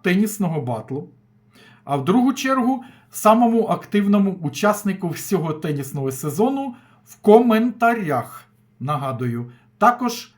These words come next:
якийсь відсоток буде обозначений, виділений. Я ось зараз за січень,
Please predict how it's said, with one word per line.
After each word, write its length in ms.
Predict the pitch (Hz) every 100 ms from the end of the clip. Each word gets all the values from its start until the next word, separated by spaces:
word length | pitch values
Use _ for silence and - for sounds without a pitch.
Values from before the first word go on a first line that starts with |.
| _ _ _ _
якийсь 480 | 139 156 165 185 -
відсоток 680 | 156 170 - 247 - 233 151
буде 460 | 135 165 196 214 - _ _ _ _ _ _ _ -
обозначений, 920 | 165 147 151 151 202 208 202 196 165
виділений. 840 | 123 135 127 165 196 214 240 233 - _ _
Я 220 | 139 185
ось 200 | 156 151
зараз 380 | 131 170 151 143
за 160 | 123 170
січень, 500 | - 285 - 262